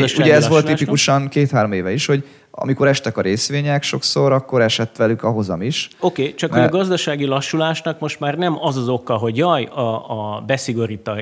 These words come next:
Speaker 1: jegybank, hanem fordítva van, valamitől lesz gazdasági lassulás, és már inkább arra számítanak, hogy a jegybank akkor egy kicsit lazább lesz.
Speaker 2: De várj, itt én, én még nem látom az ellentmondást, mert ugye olyan lehet, hogy
Speaker 1: Nincs
Speaker 2: a jegybank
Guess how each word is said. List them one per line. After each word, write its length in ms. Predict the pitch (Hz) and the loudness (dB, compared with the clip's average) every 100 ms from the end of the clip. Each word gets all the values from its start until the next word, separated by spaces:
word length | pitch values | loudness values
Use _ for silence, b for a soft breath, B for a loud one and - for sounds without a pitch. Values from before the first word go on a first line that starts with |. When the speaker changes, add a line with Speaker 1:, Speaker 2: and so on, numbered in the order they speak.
| - | -8
Speaker 1:
jegybank, 540 | 104 98 117 160 208 | -8 -6 -2 -2 -2
hanem 200 | 156 151 | -2 -2
fordítva 520 | 147 170 143 123 113 | 0 -2 0 -4 -4
van, 200 | 110 139 | -2 -2
valamitől 440 | 143 175 151 139 139 | 0 0 0 -2 0
lesz 200 | 139 131 | 0 0
gazdasági 560 | 127 117 113 123 110 | -2 -2 -4 -4 -4
lassulás, 680 | 113 120 - 98 110 175 - | -4 -6 -6 -6 -4 -4 -6
és 240 | - 143 | -6 -4
már 180 | - 151 | 0 0
inkább 360 | 190 233 175 156 | 2 0 0 2
arra 220 | 147 139 | 0 0
számítanak, 640 | - 127 127 123 160 160 | -2 -4 -4 -4 -4 -4
hogy 140 | - 131 | -4 -2
a 40 | |
jegybank 540 | 135 147 139 131 151 143 | 0 0 -2 -2 -2 -4
akkor 320 | 131 - 131 | -6 -6 -6
egy 140 | 127 | -6
kicsit 360 | - 135 123 - | -6 -6 -6 -6
lazább 400 | 107 101 95 - | -8 -8 -10 -12
lesz. 320 | 101 - - _ | -14 -14 -18 _
Speaker 2:
De 100 | - | -10
várj, 160 | 101 127 | -2 0
itt 120 | 113 | 0
én, 120 | 127 | 0
én 160 | 117 101 | 0 2
még 100 | 131 | 2
nem 120 | 143 | 4
látom 200 | 135 110 | 2 2
az 60 | 117 | 2
ellentmondást, 500 | 110 110 117 107 - | 2 2 2 0 2
mert 120 | 107 | 2
ugye 140 | 110 | 4
olyan 160 | 117 120 | 4 4
lehet, 300 | 123 104 98 | 4 2 2
hogy 260 | 117 107 - b b b - | 0 0 -4 b b b 0
Speaker 1:
Nincs 160 | 151 104 | 4 6
Speaker 2:
a 40 | |
jegybank 140 | 135 | 8